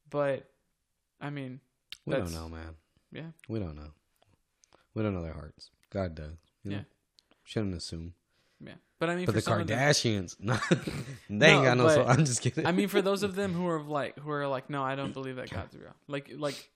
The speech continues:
Speaker 1: let's say, like, you, like, let's take YouTubers, for example. A lot of them are, like, open about their faith.
Speaker 2: Okay.
Speaker 1: Um, some of them are, some of them have so much material stuff, so
Speaker 2: Mm.
Speaker 1: much material things, and they rely on that for happiness, you know?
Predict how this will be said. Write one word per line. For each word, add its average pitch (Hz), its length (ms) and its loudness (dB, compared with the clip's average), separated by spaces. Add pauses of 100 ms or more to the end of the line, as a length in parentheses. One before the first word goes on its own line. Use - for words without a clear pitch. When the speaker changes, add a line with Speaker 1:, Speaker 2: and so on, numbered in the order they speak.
Speaker 1:
let's 147 180 -8
say, 175 140 -2
like, 156 200 -2
you, 143 140 -10
like, 139 300 -6
let's 151 220 -8
take 180 180 -4
YouTubers, 143 400 -4
for 139 100 -12
example. 127 380 -8
A - 20 -6
lot 139 160 2
of 139 60 -2
them 135 160 -6
are, 131 40 -4
like, 131 140 -4
open 135 240 -4
about 127 220 -6
their - 80 -16
faith. - 240 -16 (200)
Speaker 2:
Okay. 85 240 -6 (220)
Speaker 1:
Um, 139 460 -2 (240)
some 139 220 -6
of 147 80 -4
them 151 140 -6
are, 143 260 -6 (100)
some 143 180 -12
of 147 80 -10
them 147 80 -10
have 143 140 -10
so 147 240 -8
much 151 240 -8
material 135 580 -4 (220)
stuff, - 320 -16 (300)
so - 140 -6
Speaker 2:
Mm. 147 60 -2
Speaker 1:
much 151 180 -8
material 139 600 -6
things, 147 560 -10
and 131 360 -10 (520)
they 151 100 0
rely 156 300 2
on 143 140 -4
that 156 120 -8
for 143 120 -14
happiness, - 540 -18 (400)
you - 80 -10
know? 131 160 -6